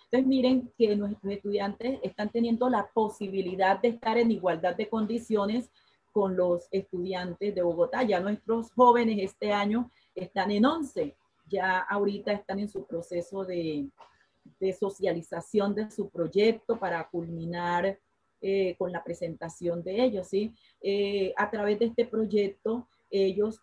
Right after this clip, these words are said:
tienen ahorita la posibilidad de acceder a unas becas que ofrece una universidad de España.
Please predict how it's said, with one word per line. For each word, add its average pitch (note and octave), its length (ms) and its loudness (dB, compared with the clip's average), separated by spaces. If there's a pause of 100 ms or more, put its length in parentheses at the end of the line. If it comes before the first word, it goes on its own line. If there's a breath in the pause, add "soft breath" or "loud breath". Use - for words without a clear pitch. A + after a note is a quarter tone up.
tienen G#3+ 560 2
ahorita F#3+ 400 -2
la F#3+ 120 -4
posibilidad G3 640 -2
de G#3 80 -4
acceder G3 560 2
a G#3 80 0
unas G#3 340 -2
becas G3+ 360 -2
que F#3+ 80 -4
ofrece F#3+ 420 -4
una F#3+ 220 -4
universidad E3+ 680 -4
de F3+ 80 -2
España. G3 600 -2